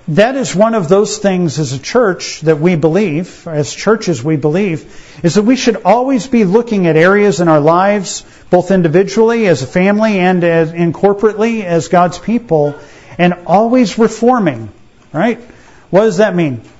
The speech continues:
Always reforming. It means always looking at places where we might not be completely doing what's right and making adjustments, right? So we should be looking at, are there people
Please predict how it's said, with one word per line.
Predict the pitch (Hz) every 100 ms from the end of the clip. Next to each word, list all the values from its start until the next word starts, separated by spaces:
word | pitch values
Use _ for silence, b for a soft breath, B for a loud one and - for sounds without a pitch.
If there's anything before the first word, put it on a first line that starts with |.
| -
Always | 180 185 233 247 165
reforming. | 220 220 220 208 165 151
It | 196
means | 233 254 220
always | 247 311 339 233
looking | 233 302 285 254 240
at | 220
places | 175 240 247 247 226 170
where | 214 208
we | 202 214
might | 202 240 262 240
not | 262 226 175
be | 226 254 226 214 - B B B B -
completely | 214 - 247 277 269 254
doing | 156 240 254 233 202
what's | 220 202 -
right | 147 208 285 208 196 190 - - b b b -
and | 208 214
making | 247 277 277 254
adjustments, | 214 139 269 285 - 180 160 - - - - - -
right? | 175 285 285 -
So | - - - - 240
we | 285
should | - 285
be | 247
looking | 240 294 320 277 233
at, | 202 196
are | 185 247
there | 269 269
people | 269 262 262 262 208 185 151 B